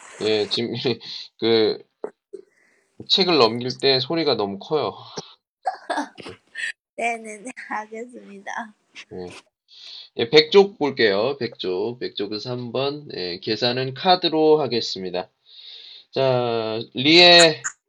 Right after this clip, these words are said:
Speaker 1: 이 선생님, 주인, 쇼타 양님. 계산 부탁합니다.
Speaker 2: 물건을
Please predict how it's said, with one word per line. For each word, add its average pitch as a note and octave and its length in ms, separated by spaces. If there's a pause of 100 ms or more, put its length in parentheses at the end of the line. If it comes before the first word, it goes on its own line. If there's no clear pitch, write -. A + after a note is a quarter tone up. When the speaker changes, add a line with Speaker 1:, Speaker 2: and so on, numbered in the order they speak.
(160)
Speaker 1:
이 A#2 140
선생님, A2+ 680
주인, A#2 640 (560)
쇼타 G#2 440
양님. - 380 (1080)
계산 F3+ 320
부탁합니다. B2+ 960 (920)
Speaker 2:
물건을 C#4 720